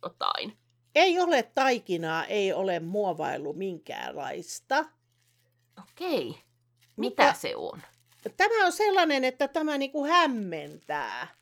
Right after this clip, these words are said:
Speaker 2: Sillä lailla,
Speaker 1: Okei.
Speaker 2: että <clears throat> kun yhtäkkiä avaat ja näet tämmösen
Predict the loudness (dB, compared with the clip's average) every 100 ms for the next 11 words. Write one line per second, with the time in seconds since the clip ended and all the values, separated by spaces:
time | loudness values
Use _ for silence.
0 | -20 _ _ _ -4 2 4 6 6 6
1 | 6 6 4 0 _ 2 2 -2 -8 -6
2 | -4 -2 -2 -4 -10 _ _ _ _ _
3 | _ _ _ _ _ _ 2 4 8 6
4 | 6 2 2 2 2 6 6 6 4 2
5 | -2 -6 -4 -4 -6 _ -8 -6 -12 -8
6 | -2 -2